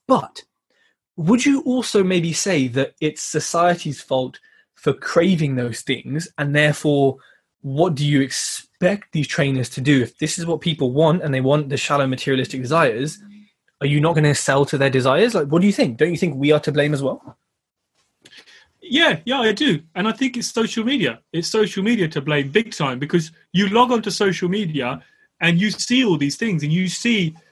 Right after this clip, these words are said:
Speaker 2: you see your mate from school doing really, really well, or you see somebody down the road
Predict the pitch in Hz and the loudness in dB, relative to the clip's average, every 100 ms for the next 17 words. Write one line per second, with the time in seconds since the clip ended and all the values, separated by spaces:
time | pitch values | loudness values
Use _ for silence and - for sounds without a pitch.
0 | _ 175 165 240 233 180 165 202 208 175 | _ -6 0 2 2 2 0 -2 -2 -4
1 | 160 - 208 175 170 165 160 165 160 156 | -2 -2 -2 0 2 2 0 0 0 0
2 | 151 156 175 165 147 147 160 160 190 165 | 0 0 0 2 0 0 -2 -2 -4 -2
3 | 170 160 151 156 151 143 139 170 165 147 | -2 -2 -2 -2 -4 -4 -2 2 2 0